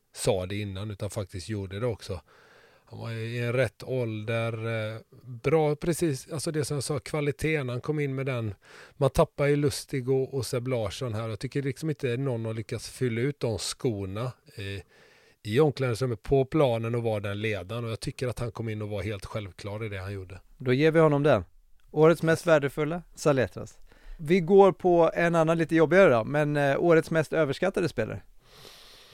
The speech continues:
Speaker 1: Ja, men då skulle jag nog faktiskt nästan vända mig till, ehm, A I K igen då. Eh, och det tycker jag någonstans Milosevic har varit. Jag tycker att han, det är en spelare jag brukar tycka om. Jag är rätt besviken på hans år i år.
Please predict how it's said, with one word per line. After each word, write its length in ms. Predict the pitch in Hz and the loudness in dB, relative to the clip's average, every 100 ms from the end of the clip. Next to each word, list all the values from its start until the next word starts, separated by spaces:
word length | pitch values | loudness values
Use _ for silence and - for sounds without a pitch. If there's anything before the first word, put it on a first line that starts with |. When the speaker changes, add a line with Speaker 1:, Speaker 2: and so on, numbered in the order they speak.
| - - - _ _ _ - | -20 -20 -20 _ _ _ -10
Speaker 1:
Ja, 460 | 123 160 185 202 | -2 2 6 6
men 180 | 208 214 | 6 6
då 140 | 190 160 | 6 6
skulle 200 | 196 240 | 6 6
jag 240 | 311 269 | 8 8
nog 200 | 220 - | 6 4
faktiskt 520 | - 180 - 143 - | 4 2 2 -2 0
nästan 640 | 165 160 - - - 170 | 2 2 0 -6 -2 0
vända 360 | 196 208 151 147 | 2 2 4 2
mig 200 | 143 143 | 4 2
till, 600 | - - 139 131 123 120 | 0 0 0 2 0 0
ehm, 800 | 120 117 117 113 110 110 110 110 _ _ _ - | 2 2 2 2 0 -2 -6 -10 _ _ _ 0
A 260 | 139 117 | 4 4
I 60 | 104 | 2
K 260 | - 104 98 | -2 -2 0
igen 340 | 110 196 214 | 0 -2 -8
då. 240 | - - - _ - | -12 -14 -20 _ -12
Eh, 300 | 123 110 107 - | -8 -6 -8 -10
och 160 | 127 120 | -6 -4
det 160 | 123 | -4
tycker 340 | - 180 - 127 | -6 -10 -8 -6
jag 60 | |
någonstans 680 | 131 110 - 110 98 - - _ | -4 -6 -6 -6 -8 -12 -18 _
Milosevic 760 | 117 107 98 87 - 123 147 196 | -8 -6 -6 -10 -12 -12 -8 -4
har 120 | 185 | -4
varit. 200 | 117 95 | -4 -6
Jag 100 | 104 | -10
tycker 260 | 156 - | -10 -6
att 120 | 127 - | -6 -6
han, 400 | 117 107 107 107 - | -8 -8 -10 -12 -10
det 60 | 117 | -8
är 40 | |
en 60 | 123 | -6
spelare 320 | - 151 113 | -4 -4 -4
jag 60 | |
brukar 240 | 107 104 101 | -4 -6 -8
tycka 260 | 104 - | -10 -6
om. 200 | 117 156 | -4 -4
Jag 100 | 143 | -6
är 40 | 160 | -6
rätt 160 | 147 | -6
besviken 480 | - 113 117 95 123 | -6 -6 -6 -6 -6
på 100 | 139 | -4
hans 200 | 123 95 | -4 -4
år 200 | 113 104 | -4 -4
i 20 | |
år. 180 | 98 90 | -4 -6